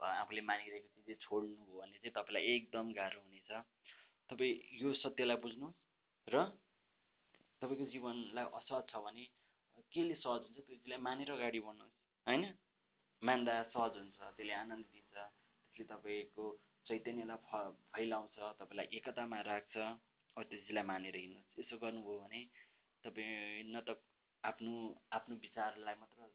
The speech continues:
तपाईँ ठुलो मान्नुहुन्न, अरूलाई पनि सम्मान गर्न सक्नुहुन्छ, तपाईँ एक विशाल बन्नुहुन्छ। र यस, मेरो यस प्रवचनले यदि कसैको पनि आस्था, कसै, होइन, सबैको आस्था हुन्छ,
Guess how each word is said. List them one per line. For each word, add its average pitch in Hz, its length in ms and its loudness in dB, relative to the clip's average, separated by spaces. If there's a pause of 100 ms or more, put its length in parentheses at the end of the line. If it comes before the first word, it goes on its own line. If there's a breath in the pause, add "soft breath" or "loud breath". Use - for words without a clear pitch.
तपाईँ 107 320 -14 (400)
ठुलो 117 180 -6
मान्नुहुन्न, 101 460 -8
अरूलाई 101 400 -12
पनि 104 240 -20
सम्मान 98 280 -4
गर्न 98 180 -10 (100)
सक्नुहुन्छ, 92 440 -12 (880)
तपाईँ 107 200 -2
एक 104 180 -2
विशाल 104 380 -2
बन्नुहुन्छ। 92 480 -14 (1600)
र 110 480 -2
यस, 117 240 0 (920)
मेरो 110 280 2
यस 110 220 0 (140)
प्रवचनले 107 540 -2
यदि 101 140 -6
कसैको 107 500 -8 (1700)
पनि 127 140 0
आस्था, 104 400 0
कसै, 101 360 -14
होइन, 113 200 -14
सबैको 107 400 -8
आस्था 95 320 -2
हुन्छ, 90 280 -12